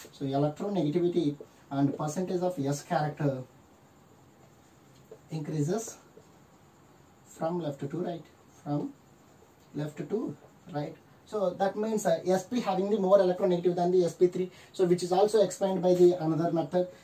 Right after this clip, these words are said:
So here C H is greater than that of the, like, uh, C H two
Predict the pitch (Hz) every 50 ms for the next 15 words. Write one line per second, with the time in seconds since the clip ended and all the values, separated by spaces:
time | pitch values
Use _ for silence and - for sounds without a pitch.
0 | - - - 165 165 147 165 175 175 160 151 - - _ - - 175 175 - 180
1 | 175 - 170 151 143 156 160 151 147 165 165 151 156 151 160 151 147 151 165 156
2 | 143 - 151 147 - 147 143 139 135 - 170 160 143 156 147 147 143 - 170 180